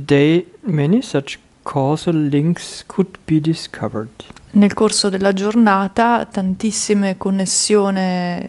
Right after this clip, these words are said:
Speaker 2: causali come queste possono venire scoperte.
Speaker 1: Look, this might not be always the case. There are certain phases in the practice where this is more obvious. So don't look for that if it's not anyway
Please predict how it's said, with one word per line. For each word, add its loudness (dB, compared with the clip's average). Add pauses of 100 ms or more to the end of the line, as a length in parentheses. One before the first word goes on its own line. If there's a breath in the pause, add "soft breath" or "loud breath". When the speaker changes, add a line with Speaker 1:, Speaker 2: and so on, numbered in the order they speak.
Speaker 2:
causali 0
come -2
queste -2
possono -4
venire -4
scoperte. -8
Speaker 1:
Look, 0
this 2
might 4
not 0
be -2 (440)
always 2 (160)
the -2
case. 0
There 0
are 0
certain -4
phases -2
in 0
the 0
practice -4
where 0
this -6
is -2
more 0
obvious. -6 (220)
So -2
don't 4 (640 loud breath)
look 2 (380 loud breath)
for 2
that 0
if -4
it's -6
not 0
anyway -2